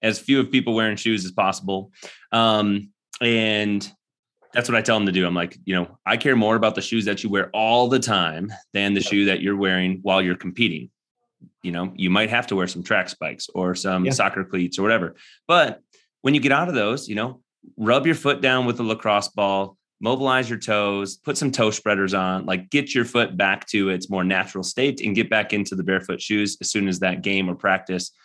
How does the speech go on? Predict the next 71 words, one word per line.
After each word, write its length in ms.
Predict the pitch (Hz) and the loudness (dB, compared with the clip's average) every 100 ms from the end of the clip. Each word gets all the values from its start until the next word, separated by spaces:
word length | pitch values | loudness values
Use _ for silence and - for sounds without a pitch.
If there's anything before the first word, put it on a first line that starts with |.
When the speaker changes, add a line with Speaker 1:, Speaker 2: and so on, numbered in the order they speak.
| _ _ | _ _
Speaker 1:
is 100 | - | 0
over. 440 | 135 139 92 92 92 | 2 4 4 0 0
And 380 | 113 113 110 107 | -2 2 0 0
for 100 | - | -2
the 60 | 110 | 0
most 240 | 131 131 | 2 0
part, 220 | 107 101 | 0 -2
you 160 | - 117 | 0 0
are 80 | 107 | 0
gonna 160 | 101 | -2
be 140 | 95 95 | -2 0
light 180 | 104 - | 0 0
years 200 | 98 92 | -2 -4
ahead 340 | 90 90 87 | -2 -2 -2
of 100 | 82 | -4
the 60 | 90 | -4
majority 400 | 92 101 98 87 | -2 0 0 -2
of 100 | - | -2
people 340 | 123 87 85 - - _ _ | -2 -2 -8 -10 -20 _ _
that, 120 | 98 | 0
Speaker 2:
Oh. 200 | 120 147 | 4 6
Speaker 1:
that 180 | 104 92 | 6 4
are 100 | 90 | 2
still 220 | 90 110 95 | 0 0 2
wearing 280 | 92 90 85 | 2 0 0
other 200 | 98 90 | -2 -2
types 260 | 90 87 82 | -4 -6 -8
of 80 | |
footwear. 300 | - 87 - | -14 -10 -2
Speaker 2:
N-, 280 | 135 127 147 | 0 0 2
no 140 | 156 156 | 4 4
question 300 | 156 135 113 | 4 4 4
about 200 | 117 113 | 4 4
it. 80 | |
We 120 | 120 165 | 4 4
have 100 | 131 | 4
a 40 | |
W 400 | 98 117 123 107 | 4 4 6 6
N 140 | 104 101 | 4 4
B 120 | 101 | 4
A 100 | 98 | 4
player 440 | - 107 104 101 | 4 4 4 4
who 140 | 92 104 | 2 -2
contacted 580 | - 107 107 110 98 101 | 0 -2 2 0 2 2
us 200 | 98 - | 2 0
and 100 | 104 | 0
said, 280 | - 101 98 | 2 2 2
"I've 120 | 95 | 2
been 80 | 104 | 4
wearing 200 | 110 110 | 4 4
your 100 | 101 | 2
sandals 400 | 113 113 104 107 | 2 2 2 2
off 180 | 101 - | 0 -2
the 60 | |
court 360 | - 127 110 123 | 0 4 4 2
and 120 | 107 | 0
my 100 | 101 101 | 0 0
feet 220 | - 123 | 0 0
and 100 | 104 | 0
ankles 220 | 107 101 | 0 -2
have 80 | - | -4
become 240 | 110 107 | -6 -4
indestructible 800 | 98 87 - - 107 - - - - | -2 0 -2 0 -2 -2 -6 -6 -4
and 80 | 95 | -4
I'm 80 | 92 | 0
Speaker 1:
Mm-hmm. 80 | |
Speaker 2:
playing 200 | 104 110 | 2 2
better." 200 | 98 90 | 2 0
We 120 | 98 113 | 2 2
have 100 | 107 | 4
a, 140 | 98 | 0